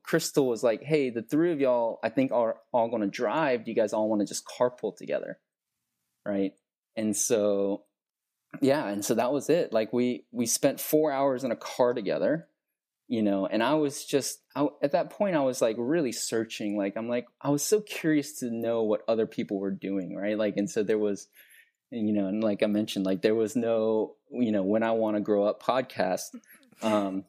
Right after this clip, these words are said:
Speaker 1: that I could just tune in and just get, like, this o-, library array of, like, all these different, you know, uh, uh, occupations.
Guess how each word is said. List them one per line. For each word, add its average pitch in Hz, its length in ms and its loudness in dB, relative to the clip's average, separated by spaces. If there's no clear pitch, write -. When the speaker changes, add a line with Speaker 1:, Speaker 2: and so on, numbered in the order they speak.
Speaker 1:
that 107 120 4
I 101 80 2
could 104 140 -6
just - 180 -4
tune 123 280 2
in 117 180 0
and 101 120 2
just - 220 -2
get, 107 220 4
like, 104 220 2
this 107 260 0
o-, 117 240 2
library 110 840 2
array 107 580 2
of, 101 160 0
like, 104 160 2
all 104 200 2
these 104 180 -4
different, 110 600 -2
you 117 140 0
know, 95 360 -2
uh, 95 340 0
uh, 90 300 -2
occupations. 110 920 0